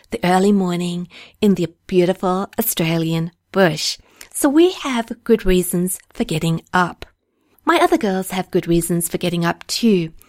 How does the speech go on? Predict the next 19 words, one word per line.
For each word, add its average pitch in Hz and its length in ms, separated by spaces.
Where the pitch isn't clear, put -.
Imogen 226 680
and 233 160
Sophie 185 580
like 175 420
to 214 120
go 170 160
to 180 120
the 185 120
gym 196 280
first 170 380
thing 165 560
in 175 240
the 175 80
morning. 180 540
They 302 140
also 277 280
go 180 160
to 185 140
work. 196 520